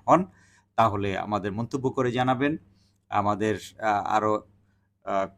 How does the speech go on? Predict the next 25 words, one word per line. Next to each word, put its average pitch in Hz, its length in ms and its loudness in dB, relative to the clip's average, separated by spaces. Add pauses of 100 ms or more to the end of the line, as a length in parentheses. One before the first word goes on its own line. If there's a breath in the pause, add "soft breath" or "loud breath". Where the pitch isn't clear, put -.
(120)
কী 127 100 -10
কী 135 240 -2
বিষয়ে 110 640 -2 (380)
আপনাদের 104 380 -8
সামনে 101 320 -8 (140)
তুলে 113 200 -2
ধরতে 110 300 -10
পারি 104 160 -4
সে 123 180 -6
বিষয়েও 123 300 -4
জানাতে 113 320 -2
পারেন। 113 300 0 (520 soft breath)
তবে 98 160 -4
শেয়ার 120 240 0
বিজনেস 120 340 -2
টোয়েন্টি 113 240 -4
ফোর 123 200 -6
ডট 104 180 -2
কম 104 280 -4 (380)
কোনো 104 140 -6
শেয়ারের 104 360 -2
দর 104 180 0
বাড়ানো 107 360 2
বা 104 140 2
কমানোর 107 480 -2